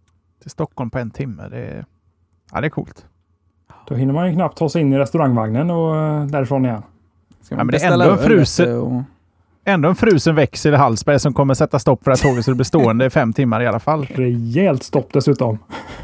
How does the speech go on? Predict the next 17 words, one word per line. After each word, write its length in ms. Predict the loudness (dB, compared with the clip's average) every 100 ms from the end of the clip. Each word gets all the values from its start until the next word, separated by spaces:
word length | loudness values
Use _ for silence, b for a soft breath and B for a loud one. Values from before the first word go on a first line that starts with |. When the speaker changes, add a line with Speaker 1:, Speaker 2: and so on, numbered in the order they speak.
| B B -20 -20 _ -20 -20 _ -12
Speaker 2:
Ska 120 | -4
hinna 260 | 2 2 2
få 160 | 0 -2
stopp 280 | -2 -2
också. 280 | -2 -2 -6 -8 b b b b b b b
Speaker 3:
Mm. 140 | 0
Speaker 2:
Undrar 140 | 2 2
vad 60 |
det 20 | 2
är 40 |
för 80 | 4
Speaker 1:
Ja, 40 |
Speaker 2:
bromssträcka 540 | 4 4 2 -2 0 0
på 80 |
den 100 | 2
här 60 | 2
rackaren. 260 | 0 -4